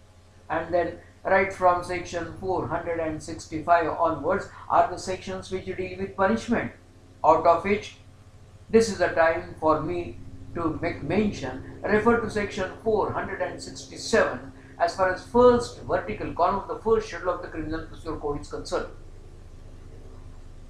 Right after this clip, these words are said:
Section punishing, the section that lays down punishment, four sixty-seven.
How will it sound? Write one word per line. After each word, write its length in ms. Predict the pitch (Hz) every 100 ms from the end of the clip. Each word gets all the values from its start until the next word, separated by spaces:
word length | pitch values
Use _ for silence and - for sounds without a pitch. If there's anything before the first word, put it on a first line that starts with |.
| - -
Section 720 | - 151 151 - 185 214 254 - - - - - - - -
punishing, 580 | 151 170 - 135 - - - - - - - - -
the 100 | -
section 600 | 185 180 - 214 214 -
that 260 | 165 156 - - - - - - - - - -
lays 320 | 180 180 -
down 340 | 170 170 175 -
punishment, 600 | 165 226 - 180 123 117 -
four 220 | 180 -
sixty-seven. 640 | - - - - 202 -